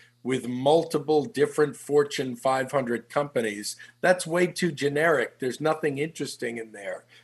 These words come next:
There's no nutritious food value in being general.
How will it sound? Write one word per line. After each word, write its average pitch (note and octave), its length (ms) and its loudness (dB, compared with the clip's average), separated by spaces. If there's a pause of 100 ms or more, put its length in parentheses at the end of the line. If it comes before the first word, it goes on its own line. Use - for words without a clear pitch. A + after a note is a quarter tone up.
(100)
There's B2 220 -2
no D#3+ 320 4
nutritious D#3 800 -2
food D3+ 420 -2
value A2 680 -4 (340)
in B2+ 200 -2
being C#3 420 -2
general. C3 760 0